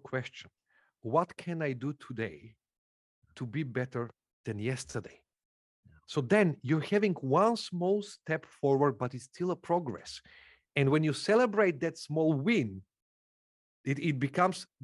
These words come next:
increasing the confidence. Then you are actually seeing your own progress. And then in a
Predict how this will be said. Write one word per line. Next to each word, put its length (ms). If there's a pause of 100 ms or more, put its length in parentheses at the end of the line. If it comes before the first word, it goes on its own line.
(200)
increasing 640
the 220
confidence. 600 (300)
Then 260
you 240
are 160
actually 420
seeing 440
your 180
own 260
progress. 520
And 120
then 200
in 140
a 100